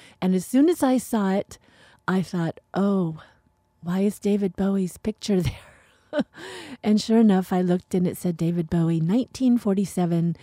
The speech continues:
to two thousand sixteen. And under the picture, it says, "From Out of This World." And it says, "David po-, poses with the model Twiggy for his nineteen seventy-three Pinups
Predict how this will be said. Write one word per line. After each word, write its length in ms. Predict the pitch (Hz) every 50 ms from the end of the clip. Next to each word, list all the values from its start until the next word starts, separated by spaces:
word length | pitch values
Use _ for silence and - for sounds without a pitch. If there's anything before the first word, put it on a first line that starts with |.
| - - - - - - _
to 100 | - 240
two 240 | - - - 240 233
thousand 520 | - - 214 196 190 196 - - 185 180
sixteen. 880 | - - 180 - - - - - - 180 165 151 147 143 143 143 156 - _ _ _ _ _ - - - - -
And 160 | 180 196 196
under 200 | 208 220 214 226
the 100 | 208 208
picture, 440 | - - - 202 - - - 202 190
it 120 | - -
says, 480 | 160 - - 170 165 160 160 160 - - - - - - _ _
"From 320 | - - 196 196 190 185 - -
Out 320 | - 226 277 294 294 -
of 220 | 302 285 269 240 214
This 260 | 226 220 - - -
World." 640 | 170 170 185 170 160 147 - - - 175 175 175 - - _ _ _ _ _ _ - - - - - _ _
And 120 | 190 190
it 80 | 175 175
says, 220 | - 202 190 175
"David 380 | 175 220 233 240 226 254 208 -
po-, 420 | 226 240 233 233 233 233 233 208 - -
poses 460 | - 208 240 247 226 - 240 226 -
with 200 | - 220 214 -
the 80 | - 202
model 280 | 190 202 202 196 202 202
Twiggy 380 | - - - 233 208 226 233
for 220 | 226 - - 180 180
his 200 | 180 165 175 196
nineteen 420 | 214 247 214 - - - 226 226
seventy-three 1120 | - - 220 208 202 202 190 190 190 185 175 - - - _ _ - - - 202 202 196 185
Pinups 480 | - - - 254 247 247 233 - -